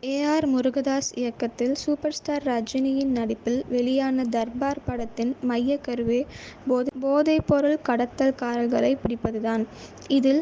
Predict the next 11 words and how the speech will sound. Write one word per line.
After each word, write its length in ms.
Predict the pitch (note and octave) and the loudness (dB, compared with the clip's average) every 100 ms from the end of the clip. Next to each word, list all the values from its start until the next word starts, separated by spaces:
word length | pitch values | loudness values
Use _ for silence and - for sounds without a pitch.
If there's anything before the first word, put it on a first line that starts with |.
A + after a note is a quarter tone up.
| - | 4
மும்பை 400 | C4 C4+ D#4 E4+ - | 4 4 4 4 4
போலீஸ் 520 | C#4 A#3+ B3 C#4+ - | 4 4 2 2 -2
கமிஷனராக 1000 | A#3+ B3 C#4 - D#4 D4+ C4+ A#3+ A#3 C4 - | 0 2 2 2 2 4 4 2 0 0 -2
செம 420 | - C4 B3 C#4+ | -6 -2 0 2
கெத்துடன் 760 | C4+ B3 - - - D4 D4 E4 - | 2 0 -4 -6 0 2 0 -2 -2
என்ட்ரி 400 | B3 B3 C4 C#4+ | 2 4 2 -2
கொடுத்த 340 | - B3+ B3+ B3 | 0 0 0 0
ரஜினி, 560 | A#3 A3 B3 A#3 B3 - - - - B3 | 0 2 2 2 2 -2 -8 -16 0 4
போதைப்பொருள் 640 | C4+ C#4+ D#4 D#4 D4+ D4 | 6 6 4 4 4 4
கடத்தலில் 640 | B3+ B3 B3 B3+ A#3+ B3+ D4 | 2 0 2 2 2 2 2
ஈடுபடுபவர்களை 1300 | C4 C4+ C#4+ C#4+ C4 B3+ B3 B3 A#3+ A3+ A3 G#3+ | 2 4 2 2 2 2 2 2 2 2 4 2